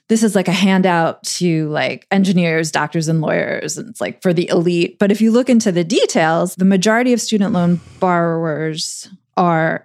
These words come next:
people who did not actually finish and get a degree. A lot of the people getting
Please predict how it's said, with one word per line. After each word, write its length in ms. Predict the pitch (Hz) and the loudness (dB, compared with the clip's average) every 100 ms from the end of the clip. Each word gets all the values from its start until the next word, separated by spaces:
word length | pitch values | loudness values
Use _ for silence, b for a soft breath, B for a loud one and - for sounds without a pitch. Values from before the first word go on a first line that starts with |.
| _ | _
people 200 | 208 202 | 0 2
who 100 | 196 | 0
did 240 | 160 180 | 0 0
not 200 | 170 185 | 2 0
actually 340 | - 175 - 170 | 0 -2 -2 -4
finish 580 | - - 170 165 170 - | -4 0 0 0 -4 0
and 140 | 175 | 0
get 140 | 165 | 2
a 40 | 175 | 2
degree. 800 | 156 170 175 175 - 165 190 214 B B _ | 2 0 0 0 0 0 0 -2 B B _
A 60 | 175 | 0
lot 220 | 190 208 | 2 2
of 80 | 214 | 2
the 60 | |
people 260 | 214 202 180 | 0 -2 -2
getting 400 | 180 170 165 | 0 0 -2